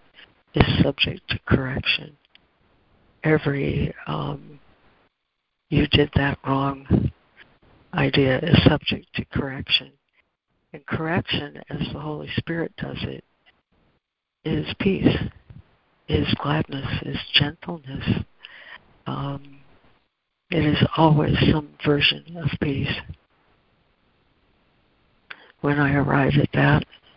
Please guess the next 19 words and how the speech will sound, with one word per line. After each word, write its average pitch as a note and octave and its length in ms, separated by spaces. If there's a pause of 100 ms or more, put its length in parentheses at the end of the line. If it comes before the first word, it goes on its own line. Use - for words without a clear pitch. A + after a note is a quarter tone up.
(360)
place, D3 380 (1300)
um, D3 520 (1160)
I D3+ 220
do F3 160
it - 180 (140)
as D3 220
a D3+ 60
consequence - 800
of, C#3 180 (1500)
of - 160 (180)
I D3 140
hopped D3+ 340
off D3 240
my C#3+ 120
horse D3+ 340
again. D#3+ 340 (160)
<laughs> - 140 (800)
You D#3 100
know, D#3+ 220